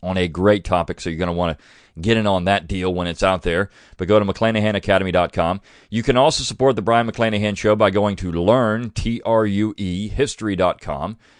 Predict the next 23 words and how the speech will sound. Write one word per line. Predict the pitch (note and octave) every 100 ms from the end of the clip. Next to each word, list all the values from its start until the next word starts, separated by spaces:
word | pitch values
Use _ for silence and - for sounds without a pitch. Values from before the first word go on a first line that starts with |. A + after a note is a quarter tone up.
| _
Get | F#2+
a | G2
subscription | G2+ - A2 - F#2+
there. | F2 F#2
That's, | F#2+ F2+ - -
uh, | E2+
my | F2 G2
affiliate | F2 - C3+ A2+ -
link | G2+ G2+
for | F#2
Liberty | F2 F2+ D#2+
Classroom. | - G#2+ G#2+ - F#2 F#2+
But | E2+ _ - _
going | - B2
out | B2 C3
and | G#2+ F#2
become | G#2+ - A#2
a | G2+
member | G2 B2+ A#2+
there, | A2 A2 C3+ C#3+ _ _ _ -
uh, |
it's | F2 -
the | G2+ E2+